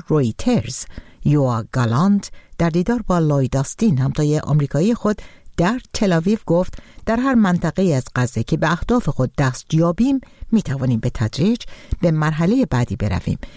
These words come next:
و سپس شروع به بازگرداندن ساکنان آن منطقه کنیم.»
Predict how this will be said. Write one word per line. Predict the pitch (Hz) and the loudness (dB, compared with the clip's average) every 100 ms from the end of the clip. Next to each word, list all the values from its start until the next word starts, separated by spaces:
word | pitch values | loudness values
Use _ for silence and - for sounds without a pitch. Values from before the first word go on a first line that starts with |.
| - - | -14 -2
و | 131 | -2
سپس | - 170 247 254 | 0 -2 -2 -4
شروع | - 208 220 | -2 0 2
به | 208 | 0
بازگرداندن | - 165 151 143 135 117 117 127 143 | 0 -2 0 -2 0 0 2 2 0
ساکنان | - 147 - 165 226 | 0 -2 2 4 4
آن | 127 113 | 4 2
منطقه | 113 113 117 123 | 0 0 -2 -2
کنیم.» | - 107 | -2 -2